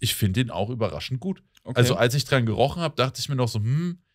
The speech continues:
Speaker 1: schwierig.
Speaker 2: So diese typische Pfirsichnote halt, die man von
Speaker 1: Pfirsich-Shisha-Tabaknote,
Speaker 2: Genau,
Speaker 1: die
Speaker 2: ja.
Speaker 1: man halt kennt, ne?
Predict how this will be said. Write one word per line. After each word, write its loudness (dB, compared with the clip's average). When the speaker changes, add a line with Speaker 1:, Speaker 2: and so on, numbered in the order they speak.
Speaker 1:
schwierig. 4
Speaker 2:
So 0
diese -2
typische 0
Pfirsichnote -2
halt, -2
die -4
man 0
von -2
Speaker 1:
Pfirsich-Shisha-Tabaknote, 4
Speaker 2:
Genau, 6
Speaker 1:
die 0
Speaker 2:
ja. 2
Speaker 1:
man 0
halt 0
kennt, 2
ne? 0